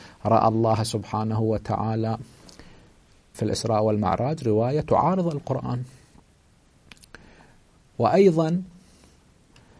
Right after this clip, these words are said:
الروايات الذ-، التي تقول إن المؤمنين يرون الله سبحانه وتعالى في القيامة، هذه تعارض هذه الآيات القرآنية. أضف إلى ذلك آية ثالثة، وهي من الآيات المحكمة في القرآن:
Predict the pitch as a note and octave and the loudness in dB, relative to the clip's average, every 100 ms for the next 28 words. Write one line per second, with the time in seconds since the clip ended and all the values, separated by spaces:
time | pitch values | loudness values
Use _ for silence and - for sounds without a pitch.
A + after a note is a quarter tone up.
0 | - - _ - A#2 A#2+ A#2+ A#2+ A#2+ A#2 | -20 -20 _ -2 2 4 6 4 2 -2
1 | A2+ A2+ G#2+ - - A2+ A2 A#2 A2 - | -2 -2 -2 -6 -4 -2 -2 -4 -6 -2
2 | A#2+ G#2+ A2+ A2 A2 - A2 A2 A2 A2 | -2 -2 -2 -2 -2 -2 -2 -2 -2 -2
3 | A2 A2 A2 G#2+ A2 A2+ A2+ A2+ - A2 | 0 0 0 0 0 -2 -4 -8 -4 -4
4 | A2+ A2+ A2 A2 A2 A2 A2 A2+ G#2+ - | -2 -2 -4 -4 -6 -4 -4 -6 -8 -16
5 | - - - - - A2 A2+ A#2 A2+ A2 | -20 -20 -20 -8 -2 0 2 4 4 4
6 | C#3+ E3+ - - B2 C#3 D3 C#3+ B2 B2+ | 2 0 -4 -4 -2 2 2 4 4 4
7 | F#3 G3 E3 E3 D#3 D3+ D3 C#3 C#3 C#3 | 4 2 0 -2 0 0 0 0 -2 0
8 | C3 C3 B2 - B2 A#2+ A#2 A#2 A2+ A2+ | -2 -2 -4 -4 -8 -4 -4 -2 -4 -4
9 | - - - - - - - D#3 G#3 F3 | -8 -18 -20 -20 -20 -10 4 6 6 2
10 | F3 F3+ F3 E3 E3+ F3 E3+ E3 F#3 F#3+ | 0 0 0 2 0 0 -2 -2 0 0
11 | F3 G#3 G#3 F3 - C#3+ D#3 - - _ | -2 -4 -2 -2 -2 -8 -8 -12 -20 _
12 | _ C3+ B2 C3 B2+ B2+ A#2+ B2+ D#3+ E3 | _ 0 2 2 0 0 0 0 0 -2
13 | D3 C#3 E3 - - D3 C#3 - B2+ C3 | -2 -4 -4 -6 -6 -6 -4 -6 -6 -6
14 | - A#2+ A2 | -6 -4 -4